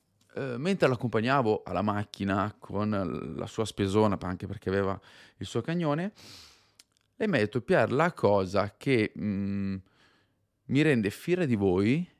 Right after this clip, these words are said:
e che non credevo è che il tofu, l'enfu, il tempeh è rimasto invariato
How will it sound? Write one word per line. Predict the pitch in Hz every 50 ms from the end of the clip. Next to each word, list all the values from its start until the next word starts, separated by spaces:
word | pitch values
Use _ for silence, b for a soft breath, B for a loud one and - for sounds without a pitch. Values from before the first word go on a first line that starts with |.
| _ _
e | _ 117 110
che | - - 117
non | 120 127 131 120
credevo | - - 113 101 98 98 73 85 92 104 143 180 - _ _ b b b b b b b b b b b b b b _
è | _ 175 170
che | - - 165 156 151 - - _
il | _ 156 185 185 -
tofu, | _ - 92 - 87 87 - - 80 64 57 - - _ _ _ _ _ _ _
l'enfu, | _ - 123 120 110 95 90 92 104 - - - - -
il | - 139 139 123 -
tempeh | - 82 76 92 - - - 87 80 - 156 - _ _ _ _ _ _ _ _
è | _ 127 131
rimasto | 135 135 131 120 107 95 98 - - - 110 104 -
invariato | - 196 202 185 143 117 107 98 101 98 87 92 98 - - 101 110 135 147 -